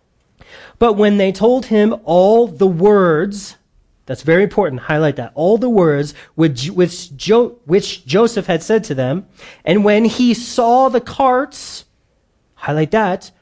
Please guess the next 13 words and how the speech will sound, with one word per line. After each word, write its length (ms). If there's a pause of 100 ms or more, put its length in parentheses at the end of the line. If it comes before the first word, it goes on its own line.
(120)
which 300
Joseph 460
sent 520 (180)
to 140
carry 540
him, 520 (1160)
the 120
spirit 640
of 120
Jacob, 520
their 140
father, 440
revived. 1200